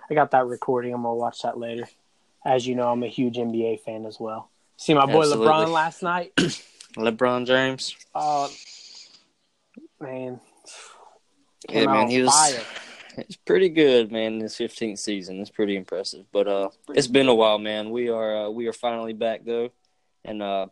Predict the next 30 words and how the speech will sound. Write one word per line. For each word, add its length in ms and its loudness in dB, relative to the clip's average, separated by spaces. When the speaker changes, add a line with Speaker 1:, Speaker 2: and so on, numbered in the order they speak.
Speaker 2:
we 100 -10
got 160 0
some 220 -8
news 260 0
to 60 -14
cover, 400 -2
obviously, 420 -2
since 300 -6
we 80 -4
last 300 -2
recorded. 380 -2
It's 100 -12
been 140 -8
about 260 -6
two 200 -6
weeks, 280 -2
man. 200 -14
So 140 -6
why 100 4
don't 160 -2
you 80 -12
get 120 -2
into 200 -4
that 220 -4
for 180 -16
us? 200 -16
Speaker 1:
Yeah, 240 4
we're 120 6
just 160 -8
gonna, 480 -2